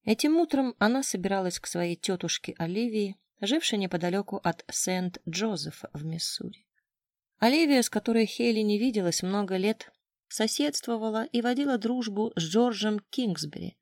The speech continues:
одним из величайших американских гольфистов шестидесятых.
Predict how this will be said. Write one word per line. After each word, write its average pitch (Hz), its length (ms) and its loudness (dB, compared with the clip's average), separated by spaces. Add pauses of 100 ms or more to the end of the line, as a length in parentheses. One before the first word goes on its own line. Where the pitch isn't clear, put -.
одним 185 320 4
из 175 100 2
величайших 180 720 0
американских 175 680 -2
гольфистов 190 720 -2
шестидесятых. - 1000 -6